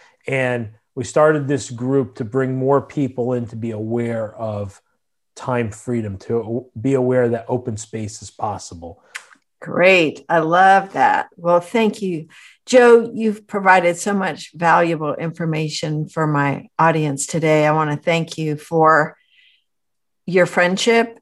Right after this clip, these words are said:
Speaker 2: and just for the wonderful work you're doing. And to me, you're such a role model for your clients because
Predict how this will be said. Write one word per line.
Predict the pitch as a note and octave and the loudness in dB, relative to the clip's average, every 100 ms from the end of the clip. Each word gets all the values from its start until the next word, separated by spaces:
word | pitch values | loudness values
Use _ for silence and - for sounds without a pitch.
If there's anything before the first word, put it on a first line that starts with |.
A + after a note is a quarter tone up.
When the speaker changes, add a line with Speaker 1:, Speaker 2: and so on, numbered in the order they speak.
| - | -2
Speaker 2:
and | F#3 F#3 F#3 F3+ - | 0 0 -2 -8 -4
just | G#3 G#3+ - | -2 -2 -2
for | G3 F#3 | -2 0
the | E3+ E3 D#3+ _ - | 2 0 -2 _ -10
wonderful | F#3 G#3+ G#3 F#3 - E3+ D3+ | -2 0 0 -4 -8 -10 -6
work | D3+ D3+ - - - | -6 -8 -10 -20 -8
you're | F3 E3+ | 2 2
doing. | D#3 D#3+ D3 D3 C#3+ - _ | 4 2 2 0 -2 -6 _
And | G3 F#3 - - | 2 2 -2 -4
to | G#3 | 2
me, | A#3+ A#3+ G#3 | 4 4 2
you're | F3 | -4
such | E3+ F#3 - | -4 -4 -4
a | G3 | -6
role | F3 F3 F#3 | 0 2 2
model | F#3+ F3+ E3+ D#3+ D#3 | 2 0 -2 -4 -8
for | F3 | -8
your | D#3+ D#3 | -6 -8
clients | - F#3 F#3 F#3 D#3+ D3 | -6 -2 0 0 -4 -6
because | - D#3+ E3 F3 D#3+ - | -12 -12 0 2 2 0